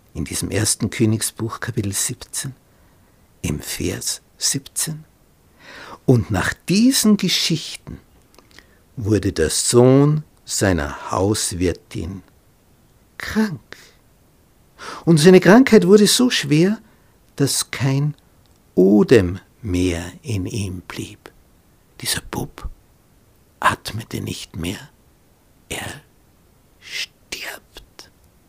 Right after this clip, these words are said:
ist tot. Die Frau ist völlig durcheinander. Sie sagt zu Elia:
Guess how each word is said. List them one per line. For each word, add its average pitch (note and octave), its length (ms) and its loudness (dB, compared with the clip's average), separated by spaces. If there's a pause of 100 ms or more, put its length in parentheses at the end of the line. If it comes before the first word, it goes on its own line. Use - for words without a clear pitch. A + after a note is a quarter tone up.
(160)
ist - 380 0
tot. D4 340 0 (3250)
Die F#3 120 0
Frau - 320 -4
ist - 180 -4
völlig E3 380 -10
durcheinander. D#3 600 -14 (4000)
Sie - 240 -4
sagt - 320 -2
zu E3 140 2
Elia: D#3 360 4